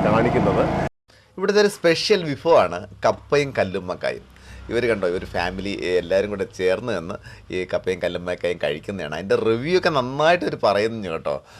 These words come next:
Speaker 2: പക്ഷേ എൻ്റെ ക്യാമറ സ്ലോ മോഷൻ മോഡിലായതുകൊണ്ട് ശബ്ദം മാത്രം കിട്ടിയില്ല, വീഡിയോ മാത്രമേ കിട്ടിയുള്ളൂ. കണ്ടില്ലേ,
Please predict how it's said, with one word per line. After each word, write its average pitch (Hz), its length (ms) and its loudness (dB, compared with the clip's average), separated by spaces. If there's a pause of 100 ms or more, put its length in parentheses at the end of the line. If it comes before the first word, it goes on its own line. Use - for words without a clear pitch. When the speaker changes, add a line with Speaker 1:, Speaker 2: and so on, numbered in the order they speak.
(200)
Speaker 2:
പക്ഷേ 107 200 0
എൻ്റെ 123 580 4 (300)
ക്യാമറ 123 540 4
സ്ലോ 127 320 0
മോഷൻ 165 340 0
മോഡിലായതുകൊണ്ട് 117 920 2 (520)
ശബ്ദം 107 520 0 (260)
മാത്രം 98 580 0
കിട്ടിയില്ല, 82 420 -6
വീഡിയോ 92 320 -6
മാത്രമേ 92 360 -4
കിട്ടിയുള്ളൂ. 76 440 -10
കണ്ടില്ലേ, 90 260 -6